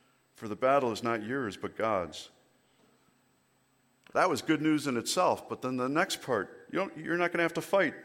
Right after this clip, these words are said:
in the battle. "Take up your position, stand firm, and see the deliverance the Lord will give you. Do not be afraid, do not be discouraged. Go out and face them tomorrow, and the Lord will be with you." It's clear where King Jehoshaphat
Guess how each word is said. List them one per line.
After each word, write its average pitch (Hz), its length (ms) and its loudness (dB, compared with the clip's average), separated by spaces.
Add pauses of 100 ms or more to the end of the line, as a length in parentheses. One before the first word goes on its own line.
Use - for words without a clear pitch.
(120)
in 110 80 -6
the 110 80 -4
battle. 95 380 2 (640)
"Take 185 180 2
up 190 140 2
your 175 100 0
position, 170 500 4
stand 170 380 4
firm, 190 420 2
and 117 120 0
see 185 220 0
the 165 100 2
deliverance 147 640 0
the 131 80 -4
Lord 151 400 2
will 131 120 0
give 143 300 -2
you. 90 200 -6 (600)
Do - 80 -10
not 185 200 4
be 170 80 0
afraid, 170 400 4
do 131 100 2
not 160 220 2
be 165 80 -6
discouraged. 156 680 -4 (420)
Go 160 80 6
out 170 160 6
and 135 100 0
face - 540 -4 (140)
them 117 140 -6
tomorrow, 113 460 -2 (460)
and 107 100 -10
the 104 60 -6
Lord 117 320 -4
will 117 100 -6
be 110 160 -8
with 107 240 -6
you." 82 140 -14 (2250)
It's - 160 -8
clear 202 320 4
where 120 240 2
King 135 340 -8
Jehoshaphat 120 680 -4